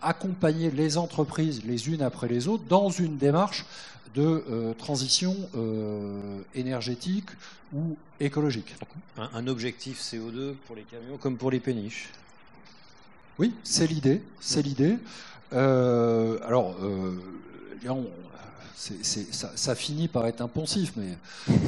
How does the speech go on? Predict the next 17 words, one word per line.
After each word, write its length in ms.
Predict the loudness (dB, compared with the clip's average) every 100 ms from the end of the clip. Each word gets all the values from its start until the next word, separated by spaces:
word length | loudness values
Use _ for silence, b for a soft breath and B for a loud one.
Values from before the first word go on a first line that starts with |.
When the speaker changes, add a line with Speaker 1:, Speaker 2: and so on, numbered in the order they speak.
| 2
Speaker 1:
je 60 | 2
dirais, 220 | 4 4 0
on 180 | 4
est 100 | 6
déjà, 580 | 8 6 8 8 8 4 -2 -12 -8
on, 140 | -8 -6
on 140 | -2 0
est 100 | 2
déjà, 340 | 4 4 4
euh, 360 | 4 2 0 -2
vertueux 520 | 0 -2 2 4 4
par 280 | 4 2 4
le 140 | 4
jeu 200 | 4 2
du 100 | 2
report 360 | 0 0 0 0
modal. 360 | 4 6 4